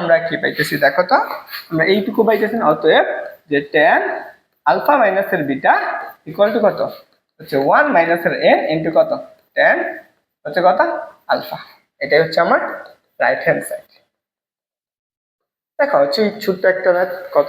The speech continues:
বড় একটা প্রবলেম। তা আমি হয়তোবা প্র্যাকটিস, আশা করি এটা বুঝতে পারছো। তো বুঝলে অবশ্যই কমেন্টে জানিও তোমরা ক্লিয়ারলি বুঝছো কিনা, বন্ধুদেরকে শেয়ার করে দিও, লাইক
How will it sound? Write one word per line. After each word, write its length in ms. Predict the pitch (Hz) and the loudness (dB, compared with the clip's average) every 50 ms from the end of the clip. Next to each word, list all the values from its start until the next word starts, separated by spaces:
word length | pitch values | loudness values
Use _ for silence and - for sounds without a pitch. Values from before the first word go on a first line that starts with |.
| 156 147 | 2 2
বড় 140 | 143 147 151 147 147 | 4 4 4 4 2
একটা 160 | 147 143 151 147 151 | 0 -2 -2 0 2
প্রবলেম। 340 | 147 139 139 139 147 147 147 156 - - _ _ _ _ _ _ _ _ _ _ _ _ _ _ _ _ - | 2 2 2 2 0 0 -2 -4 -8 -14 _ _ _ _ _ _ _ _ _ _ _ _ _ _ _ _ -8
তা 60 | - 156 160 | -6 -6 -4
আমি 160 | 165 175 185 180 175 - - 160 - | -4 -4 -2 -2 -2 -4 -6 -6 -2
হয়তোবা 400 | - 170 185 - 220 214 220 220 214 202 180 - - - - - - - _ _ _ _ _ _ _ _ _ _ _ _ _ _ _ _ _ _ _ _ _ _ _ _ _ _ _ _ _ _ _ _ _ _ _ _ _ _ _ _ | 0 0 2 2 2 4 4 2 2 0 -2 -4 -8 -10 -12 -16 -20 -20 _ _ _ _ _ _ _ _ _ _ _ _ _ _ _ _ _ _ _ _ _ _ _ _ _ _ _ _ _ _ _ _ _ _ _ _ _ _ _ _
প্র্যাকটিস, 420 | - 156 151 - - - 156 156 - - - _ _ _ _ _ _ _ _ _ _ _ _ _ _ _ _ _ _ _ _ - - - - | -12 -12 -12 -10 -6 -6 -4 -4 -6 -10 -20 _ _ _ _ _ _ _ _ _ _ _ _ _ _ _ _ _ _ _ _ -20 -10 -6 -4
আশা 120 | - - 208 | -2 0 2
করি 120 | 202 214 196 - | 4 4 4 4
এটা 100 | - 185 156 | 2 0 0
বুঝতে 220 | 160 - - - 147 127 | -2 -4 -2 -2 0 0
পারছো। 240 | 135 143 139 - 254 254 - - - _ | 0 0 -2 -2 -4 -4 -6 -8 -12 _
তো 60 | - 151 139 143 | -2 -2 2 2
বুঝলে 220 | 139 139 139 143 143 139 | 2 2 4 4 4 4
অবশ্যই 280 | 139 143 139 147 147 - | 4 4 2 0 0 2
কমেন্টে 320 | 143 139 143 143 147 143 143 143 | 2 2 2 0 0 0 2 2
জানিও 300 | 131 143 143 143 - - - - - - 175 - | 0 0 2 2 0 0 0 -4 -10 -12 -8 -4
তোমরা 160 | 139 143 143 143 | -2 -2 -2 -2
ক্লিয়ারলি 260 | - - 147 147 147 143 139 | -2 -2 0 0 0 0 0
বুঝছো 220 | 139 131 - - 147 | -2 -4 -6 -10 -8
কিনা, 180 | 143 143 151 196 202 - _ _ _ _ _ _ _ _ _ _ - 143 | -6 -4 -4 -4 -6 -8 _ _ _ _ _ _ _ _ _ _ -6 -2
বন্ধুদেরকে 460 | 143 139 135 139 135 135 139 135 - 143 135 - | 0 0 0 0 0 0 0 0 -2 -4 -4 -2
শেয়ার 160 | - 143 135 131 | 0 0 0 0
করে 140 | - 143 143 139 | 0 0 0 2
দিও, 120 | 156 185 190 - - - _ _ _ _ _ _ _ _ _ _ _ _ _ _ _ - | 0 -2 -2 -4 -10 -18 _ _ _ _ _ _ _ _ _ _ _ _ _ _ _ -10
লাইক 140 | 143 143 | -10 -8